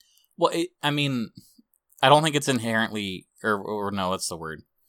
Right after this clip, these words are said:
I don't think it's deliberately racist. I think if you view it with a twenty eighteen lens, you might pick up on things.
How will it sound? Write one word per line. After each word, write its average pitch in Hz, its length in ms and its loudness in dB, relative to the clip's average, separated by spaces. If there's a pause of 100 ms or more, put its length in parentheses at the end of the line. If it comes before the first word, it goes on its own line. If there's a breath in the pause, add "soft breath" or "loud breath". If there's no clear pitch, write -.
(160)
I 117 80 4
don't 143 100 4
think 160 120 -2
it's 147 140 -2
deliberately 107 460 -2
racist. 107 600 -4
I 98 100 0
think 120 180 -4
if 123 140 -8
you 110 100 -4
view 101 260 -2
it 101 80 0
with 101 140 -6
a 98 60 -4
twenty 98 360 -6
eighteen 98 300 -6
lens, 90 400 -6
you 90 80 -8
might 95 220 -6
pick - 180 -8
up 95 180 -4
on 107 180 -4
things. 113 440 -8